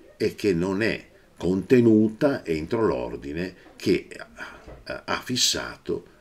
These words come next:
alle stesse cose. Ecco,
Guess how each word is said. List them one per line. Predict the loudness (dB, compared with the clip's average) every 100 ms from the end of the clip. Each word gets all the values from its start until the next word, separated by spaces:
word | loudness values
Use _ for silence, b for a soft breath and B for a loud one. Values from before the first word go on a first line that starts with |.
| -8
alle | -6 -6
stesse | -8 -10 -10 -8 -8
cose. | -10 -14 -14 -20 -20 _ _ _ _ _ _ B B B B B B B
Ecco, | -8 -8 -14